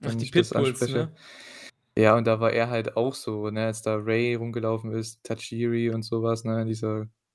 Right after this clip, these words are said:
Speaker 2: Junior Division, Cruiserweight Division. Und da gab's halt auch schon geile Matches mit ihm halt, ne? Also das,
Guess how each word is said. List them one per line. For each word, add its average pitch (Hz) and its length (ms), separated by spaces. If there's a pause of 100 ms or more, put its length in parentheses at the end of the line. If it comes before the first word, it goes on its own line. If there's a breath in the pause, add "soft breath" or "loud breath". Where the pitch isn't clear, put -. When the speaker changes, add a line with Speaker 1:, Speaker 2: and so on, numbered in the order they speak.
(200)
Speaker 2:
Junior 123 320
Division, 120 520
Cruiserweight 120 460
Division. 117 320 (640 loud breath)
Und 107 180
da 120 120
gab's 123 320
halt 127 120
auch 147 180
schon 131 180
geile 113 280
Matches 117 380
mit 110 140
ihm 107 200
halt, 101 220
ne? 113 160
Also 113 220
das, - 460